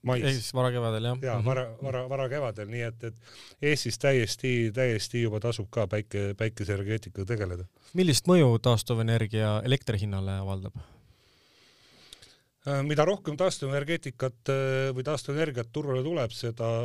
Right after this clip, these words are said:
Speaker 1: volatiilsemaks, äh, või kõikuvamaks need hinnad, hinnad muutuvad.
Speaker 2: Mhm.
Speaker 1: Et, et hästi, hästi lihtne näide on, noh, sellistest tuulistest päevadest, on ju. Et, et kui on, ütleme, me oleme ühi-, ühisel Põhjamaade, äh,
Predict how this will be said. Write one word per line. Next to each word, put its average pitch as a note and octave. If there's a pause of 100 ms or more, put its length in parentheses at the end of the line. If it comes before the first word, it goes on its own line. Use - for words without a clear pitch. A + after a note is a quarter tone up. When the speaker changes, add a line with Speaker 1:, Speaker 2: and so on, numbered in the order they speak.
(120)
Speaker 1:
volatiilsemaks, A#2
äh, A2+
või A2+
kõikuvamaks G#2+
need A2+
hinnad, A#2
hinnad B2+
muutuvad. B2+ (120)
Speaker 2:
Mhm. A2 (240)
Speaker 1:
Et, A2
et A#2
hästi, B2+
hästi C3
lihtne C3
näide C#3+
on, A#2
noh, A2+
sellistest A2+
tuulistest B2
päevadest, G#2+
on G2
ju. B2
Et, A2+
et A2
kui A#2
on, A2 (480)
ütleme, A2
me A2+
oleme A2+
ühi-, C3+
ühisel A#2
Põhjamaade, A2+
äh, A2+